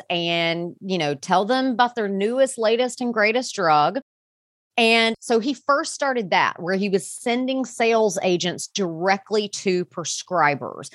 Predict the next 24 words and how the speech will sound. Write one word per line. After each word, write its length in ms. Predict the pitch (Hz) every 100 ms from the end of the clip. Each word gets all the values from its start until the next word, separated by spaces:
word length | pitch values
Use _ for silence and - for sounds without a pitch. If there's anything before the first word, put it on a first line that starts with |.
| -
"Hey, 180 | 349 262
here's 220 | 214 233
free 180 | - 247
samples. 540 | - 202 160 107 - _ -
Here's 180 | 214
free 180 | - 214
samples. 420 | - 175 143 -
Here's 180 | 196 196
free 180 | - 202
samples." 540 | - 175 160 - - _ _ 427 554
Then 460 | 403 226 185 247 349 _
they 280 | 196 262 269
started 680 | 254 - 311 311 381 392 320 - -
taking 500 | 202 269 285 311 294 220
out 280 | 220 226 - _
ads 800 | 202 180 156 101 - 139 - - _ _
in 640 | 262 247 240 247 247 240 - _ _ _ _ -
journals 1000 | 190 269 294 254 156 120 120 196 269 - _ -
that 380 | 170 247 240 -
were 520 | 208 240 240 240 240 240
supposed 800 | - - - - 349 415 - -
to 100 | 294
be 500 | 226 233 226 220 208 _
for 580 | 240 226 220 214 208 208